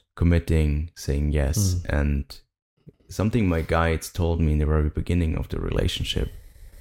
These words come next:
Speaker 1: was, "Give it time." And I see many relationships ending or breaking up way too early. And I was there myself in the past. I was running or avoiding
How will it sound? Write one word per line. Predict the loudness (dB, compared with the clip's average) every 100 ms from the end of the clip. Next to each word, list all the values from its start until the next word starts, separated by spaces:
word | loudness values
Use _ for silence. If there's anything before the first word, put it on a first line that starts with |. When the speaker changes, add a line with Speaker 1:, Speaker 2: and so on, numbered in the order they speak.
| -16 -2
Speaker 1:
was, | 2 2 2 -2 -6 -10 -12 -20 -20 -2
"Give | 2 2
it | 2
time." | -2 -2 -2 -4 -8 -16 _ _ _ _ _ _ _ -20 _ _ -2
And | 0 2 2
I |
see | 2 2 2 4 0 -4 _ _ _ _ _
many | 6 8 8
relationships | 8 6 4 4 0 2 0 -2 0
ending | 4 6 6 4 4
or | 2
breaking | 2 0 2 2
up | 4 4 0 -4 -10 -10 _ _ _ _
way | -8 2 6 6 6
too | 2 0 0
early. | 2 0 0 0
And | 2
I | 2
was | 2 0 -2
there | -2 0
myself | 0 -4 -4 -6 -6 -8
in |
the | -8
past. | -6 -8 -10 -10 -2
I |
was | 0 0 0
running | -2 -2 -2 -6 _ _ _ _ _ -8
or | -2 0 0 -2 -6 _ _ _ -4
avoiding | 0 2 4 2 -2 -6 -8